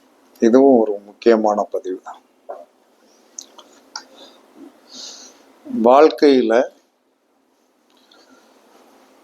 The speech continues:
பெரும்பாலான மக்கள்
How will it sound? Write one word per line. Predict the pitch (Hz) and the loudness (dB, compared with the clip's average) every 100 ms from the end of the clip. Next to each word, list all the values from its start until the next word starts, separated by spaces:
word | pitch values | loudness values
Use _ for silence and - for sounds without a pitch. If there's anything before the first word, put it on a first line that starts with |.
| _ | _
பெரும்பாலான | 135 143 147 156 147 143 139 131 123 117 110 107 104 101 101 101 _ _ _ _ _ _ _ _ _ _ _ - - _ - | 0 2 4 4 4 2 0 -6 -12 -12 -16 -20 -20 _ _ _ _ _ _ _ _ _ _ _ _ _ _ -20 -20 _ -2
மக்கள் | 123 123 156 | -2 0 2